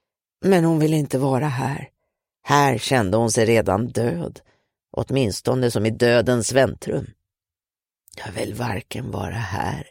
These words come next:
eller hemma, sa hon och öppnade ögonen.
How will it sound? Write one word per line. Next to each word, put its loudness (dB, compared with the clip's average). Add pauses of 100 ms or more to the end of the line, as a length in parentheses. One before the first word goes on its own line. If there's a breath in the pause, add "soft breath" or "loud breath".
eller -6
hemma, -8 (440)
sa 0
hon -2 (140)
och 0
öppnade 0
ögonen. -4